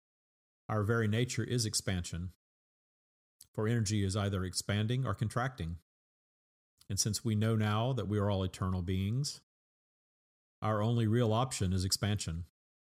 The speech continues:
moving up to higher and higher vibration, and contributing to the expansion, the higher vibration of the entire universe. But I really did not intend to go so heavy so fast in this episode.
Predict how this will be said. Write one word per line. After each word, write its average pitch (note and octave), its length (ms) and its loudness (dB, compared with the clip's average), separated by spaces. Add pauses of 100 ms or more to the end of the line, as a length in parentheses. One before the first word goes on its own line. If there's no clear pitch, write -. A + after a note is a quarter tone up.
(680)
moving B2+ 320 4
up A2 220 0
to - 120 0
higher A2 380 2
and G#2+ 120 0
higher G#2+ 300 2
vibration, G2 760 -2 (840)
and G2+ 140 -4
contributing F#2+ 760 -2 (540)
to A#2 80 -2
the G#2 120 0
expansion, F#2+ 840 -4 (760)
the F#2+ 80 -4
higher A2+ 260 0
vibration F#2+ 560 -4
of F#2 80 -4
the G2 120 -2
entire G2+ 280 -2
universe. F#2 640 -4 (880)
But C#3+ 100 2
I - 20 2
really F3 240 2
did D3 120 4
not C3+ 160 4
intend B2+ 340 4
to B2+ 60 2
go A#2+ 180 4
so B2 240 4
heavy A2+ 260 4
so A2+ 220 2
fast G#2+ 600 -2
in G#2+ 120 -2
this G#2 160 -2
episode. G#2 680 -2